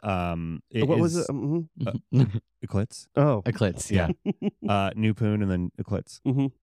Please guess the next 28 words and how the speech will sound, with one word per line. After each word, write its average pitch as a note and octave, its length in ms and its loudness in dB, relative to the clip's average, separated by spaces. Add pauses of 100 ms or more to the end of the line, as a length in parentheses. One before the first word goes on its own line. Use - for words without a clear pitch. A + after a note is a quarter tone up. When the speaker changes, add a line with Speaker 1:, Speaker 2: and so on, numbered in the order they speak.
(100)
Speaker 1:
Um, A2 400 0
I A2+ 100 0
do C#3 120 0
have D#3+ 160 0
high C3+ 200 0
hopes A#2+ 260 -2
for B2 200 -2
it A2+ 80 -8
because G#2 520 -4
it's, - 260 -8 (160)
uh, F#2+ 220 0
the F2+ 120 -2
director, F#2+ 1080 -2 (160)
uh, E2+ 580 -4 (180)
David F2+ 380 -2
Slade, F2 560 -6
I - 60 -18
believe G#2+ 160 -4
his A2+ 100 0
Speaker 3:
Mm-hmm. A2+ 80 0
Speaker 1:
name A2 140 -2
is. A#2 420 -4
He G2+ 260 -4
directed F#2+ 840 -4
Hard E2 280 -8
Candy, A2+ 500 -6 (380)
which - 180 -8
was E2+ 120 -10